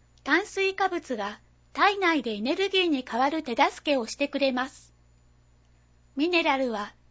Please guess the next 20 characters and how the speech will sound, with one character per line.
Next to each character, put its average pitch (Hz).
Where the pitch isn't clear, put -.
身 381
体 349
機 349
能 302
の 202
維 359
持、 269
調 359
整 330
に 294
不 -
可 349
欠 302
で 196
す。 -
食 269
物 415
繊 415
維 294
は、 214